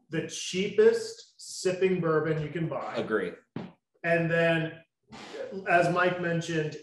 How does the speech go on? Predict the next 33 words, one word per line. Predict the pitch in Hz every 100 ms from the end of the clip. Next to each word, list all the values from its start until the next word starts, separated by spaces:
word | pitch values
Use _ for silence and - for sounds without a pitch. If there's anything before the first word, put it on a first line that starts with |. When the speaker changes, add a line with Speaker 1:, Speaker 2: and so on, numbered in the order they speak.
| -
Speaker 1:
if | 170 175 175
you | 190 196 202 165
are | 160 151 -
getting | 175 180 202 190 -
into | 180 190 214 185
sipping | - 156 - 139 135
bourbons, | 127 131 156 220 - - - _ _ _ -
this | 156
is | 175
a | 160
great | 135 160 160
place | - 156 -
to | -
start. | - - 135 110 - - _ -
It's, | 147 143 -
it's, | 156 - - -
you're | 156 156
not | 170 196
gonna | 180 - 139
break | 151 170 - - - _
the | 160
bank. | 165 151 147 143 147 - _ _ _ _
Um, | 156 147 139 135 127 127 - 160
it | 156
is | 156 - 139
not | 147 156 - -
terribly | - 175 196 180 175
complex. | - 160 - 139 131 - - - -
Speaker 2:
It's | 127 131
easy | 139 135 123
flavors | 127 113 107
to | 107
understand. | 101 101 92 87